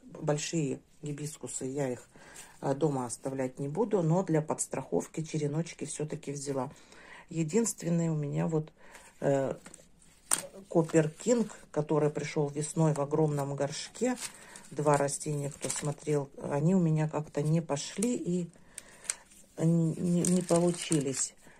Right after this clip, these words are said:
Э, из той же посылки Cranberry Crush, вот я буквально на днях уже пересадила, потому что сидели они здесь же,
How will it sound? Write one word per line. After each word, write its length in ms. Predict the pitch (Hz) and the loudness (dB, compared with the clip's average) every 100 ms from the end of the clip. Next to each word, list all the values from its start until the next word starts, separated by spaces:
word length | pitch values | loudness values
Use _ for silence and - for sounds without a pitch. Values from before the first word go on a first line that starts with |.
| - - - | -20 -20 -12
Э, 180 | - 170 - | -4 -4 0
из 220 | 180 - | -2 0
той 240 | - 180 | 6 6
же 120 | 156 | 6
посылки 540 | 156 151 - 175 160 160 | 4 2 2 2 2 0
Cranberry 640 | 156 175 165 156 151 156 | 0 2 2 4 2 2
Crush, 380 | - 208 233 - | 2 2 0 -4
вот 200 | 147 156 151 | -6 -6 -4
я 160 | 143 | -6
буквально 540 | 139 135 156 147 139 135 | -6 -8 -2 -2 -2 -4
на 140 | 143 | -4
днях 380 | - 160 147 - | -2 0 0 -4
уже 240 | 147 147 156 | -6 -2 -2
пересадила, 800 | 151 151 139 - 147 180 254 226 | -2 -6 -4 -4 -4 -4 -2 -2
потому 340 | 160 156 151 | -4 -4 -4
что 260 | 151 - 147 - - - - | -4 -8 -8 -10 -20 -20 -16
сидели 500 | - 175 156 165 156 | -8 -6 -2 0 2
они 240 | 139 147 143 | 0 -2 -6
здесь 380 | - - 135 147 | -8 -8 -8 -6
же, 280 | 156 226 | -4 -4